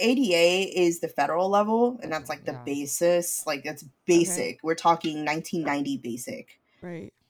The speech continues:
Speaker 2: Is there any work going on to, like, update that
Speaker 3: Yeah,
Speaker 2: at all? Amend
Speaker 3: right.
Speaker 2: that?
Speaker 1: I mean, a lot of the work always falls down on someone who already has the disability. So,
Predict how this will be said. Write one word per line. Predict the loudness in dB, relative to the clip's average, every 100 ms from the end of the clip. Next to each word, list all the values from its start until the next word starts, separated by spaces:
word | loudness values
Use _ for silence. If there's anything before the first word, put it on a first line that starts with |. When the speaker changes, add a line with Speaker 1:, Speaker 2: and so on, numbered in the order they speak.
| _ _ _ _ _ _ _ -14
Speaker 2:
Is | -8
there | -6
any | -4 -4
work | -6 -8 -8
going | -6 -6
on | -8 -8 -10
to, | -8
like, | -8 -10 -8
update | -8 -8 -14 -12 -12 -14 _ _
that | -10 -8 -10 -12
Speaker 3:
Yeah, | -14 -12
Speaker 2:
at | -10
all? | -8 -8 -8 -6
Amend | -6 -6 -8
Speaker 3:
right. | -10
Speaker 2:
that? | -10 -10 -12 -14 -20 -20 _ -4
Speaker 1:
I |
mean, | -2 -2 -2 -2 2
a | 6
lot | 8 8
of | 8
the | 4
work | 4 2
always | 2 2 2
falls | 0 0 2
down | 0 0
on | -2
someone | -4 -4 -4 -6
who | -6
already | -6 -4 -4 -6
has | -4 -4 -6
the | -10
disability. | -10 -6 0 0 0 -4 -8 _ _
So, | -10 -4 0 0 0 -2 -4 -4